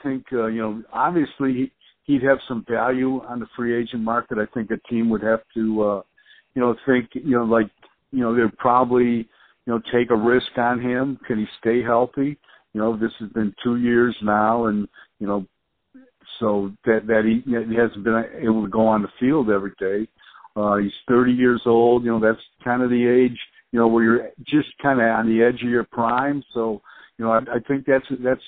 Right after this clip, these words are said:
you know, they would have to be, uh, kind of a, you know, the, you'd have to,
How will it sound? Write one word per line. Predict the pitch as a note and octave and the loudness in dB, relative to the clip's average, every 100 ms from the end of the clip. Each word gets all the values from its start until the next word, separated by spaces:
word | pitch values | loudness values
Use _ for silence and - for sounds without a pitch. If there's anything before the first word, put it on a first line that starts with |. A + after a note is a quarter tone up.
| - | -16
you | - A#2+ | -6 -4
know, | A2+ | 0
they | A2+ | 0
would | A2 G#2 | -2 0
have | B2+ B2+ | -2 -2
to | B2 | -8
be, | A#2 A#2+ A2+ | -4 -2 0
uh, | A2 G#2+ G#2 _ _ - | 2 0 -4 _ _ -4
kind | C3 | -2
of | A2+ | 2
a, | G#2 - _ _ _ _ _ _ _ _ _ _ - | 0 -2 _ _ _ _ _ _ _ _ _ _ -4
you | C#3 | 0
know, | A#2+ | 2
the, | C3 | 0
you'd | C#3+ C3+ C#3+ | 2 -2 2
have | D3+ - | 2 2
to, | C3 | 0